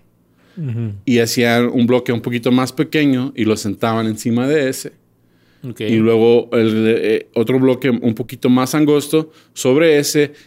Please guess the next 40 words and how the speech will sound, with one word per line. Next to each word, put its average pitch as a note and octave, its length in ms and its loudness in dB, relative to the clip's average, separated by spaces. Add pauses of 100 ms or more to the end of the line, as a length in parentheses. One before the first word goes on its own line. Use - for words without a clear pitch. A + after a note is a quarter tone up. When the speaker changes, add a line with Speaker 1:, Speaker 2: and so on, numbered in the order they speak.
Speaker 2:
y A#2 120 0
no A#2+ 100 4
utilizaban B2 540 2
mortero. A#2+ 500 0 (1120)
Speaker 1:
Mm, A2+ 500 -8
ok, - 120 -16
Speaker 2:
Pero A#2+ 200 2
era C3+ 140 4
Speaker 1:
ok. G#2+ 60 -2
Speaker 2:
tanto D#3 300 0
el D#3+ 100 0
peso D#3+ 360 0
de C3 60 2
esos C#3+ 240 -4
bloques D#3+ 580 0 (340)
que B2 140 0
ni A#2 100 4
una B2+ 180 2
tarjeta A#2+ 360 0
de B2+ 120 2
crédito, B2 260 0
decía A2+ 300 0
lo A2+ 140 0
que, G#2 160 0
lo G2 180 -4
que G2+ 80 -4
encontré, G2+ 360 -4
ni A#2+ 100 2
una A#2+ 140 0
tarjeta A2+ 320 -2
de A#2 60 -2
crédito A#2 340 -2
podía G#2+ 360 0
entrar G#2+ 320 -2
entre G#2+ 220 -8
los, G2 320 -10 (520)
entre G#2+ 120 -10
las G#2+ 100 -4
coyunturas. G#2+ 680 -2 (120)
Speaker 1:
Ujú. A#2 240 -10